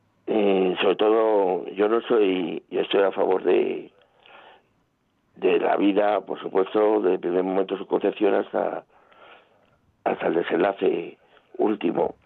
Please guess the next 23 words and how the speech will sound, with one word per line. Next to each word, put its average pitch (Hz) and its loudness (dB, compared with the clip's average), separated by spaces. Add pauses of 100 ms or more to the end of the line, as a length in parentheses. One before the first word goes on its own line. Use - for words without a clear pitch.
(800)
Y 98 2
también 98 0
en 92 2
Holanda 104 2
dicen 107 -2
que, 101 2 (640)
eh, 92 -2
la 90 0
eutanasia 95 0
también, 104 -2 (760)
que 110 -4
está 101 -2
un - -8
poco, 90 0 (1700)
eh, 87 -8
¿cómo 87 -2
decirlo? 85 -2 (960)
El 98 2
otro 101 2
día 98 0 (100)
salió 104 -2
por, 90 0 (320)
por, - -10